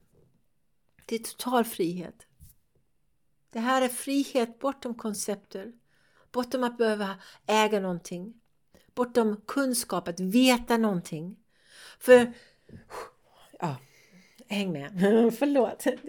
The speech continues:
Det är bara så spännande. För du vet, så snart jag är uppstår, så uppstår ett vetande.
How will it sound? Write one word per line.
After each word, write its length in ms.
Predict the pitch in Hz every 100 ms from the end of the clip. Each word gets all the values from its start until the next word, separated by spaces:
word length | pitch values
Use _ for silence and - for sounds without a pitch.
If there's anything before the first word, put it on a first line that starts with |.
| -
Det 80 | 262
är 60 |
bara 260 | 247 302 359
så 120 | 262
spännande. 580 | - - 330 294 208 196
För 180 | - 233
du 100 | - - - - -
vet, 140 | 247
så 120 | 254 285
snart 320 | - 349 381
jag 280 | 320 294 262
är 380 | 233 226 220 226
uppstår, 600 | 233 - - 185 175 214 - _ _
så 180 | - - 330 294
uppstår 360 | 294 - 254
ett 160 | 214 185
vetande. 720 | 190 220 185 156 139 135 180